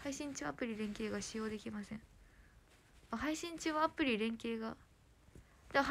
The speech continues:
配信前じゃないの？配信直前とかに、「配信します」っていうツイートじゃないの？配信中はできないわ。配信中にやってる？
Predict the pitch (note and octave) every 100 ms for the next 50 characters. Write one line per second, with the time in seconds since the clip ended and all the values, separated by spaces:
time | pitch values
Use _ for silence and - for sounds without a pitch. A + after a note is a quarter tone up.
0 | D4 C#4 D4+ F#4 A#4 B4+ A#4 B4 F#4+ G#3+
1 | F3+ - - - - - - - - D#4+
2 | F4 G4 F4+ F#4 F#4+ F4+ F4 F#4 E4+ C4
3 | G#3 - - - - - D4+ D#4 D#4+ D#4
4 | D4 E4+ E4 A3 G3 - A3 G3+ G#3 G#3+
5 | G2+ F#2 A3+ - - - - - - -
6 | - - - - - - - - - -
7 | D#4+ E4+ G4 F4+ - F4 F4 F4 E4+ G#3+
8 | A#3+ A#3+ G#3+ E3+ - - - - - -
9 | - - - - - - - - - F4
10 | A4 B4 C5 - B4+ B4 B4 B4 A#4+ A4+
11 | B4+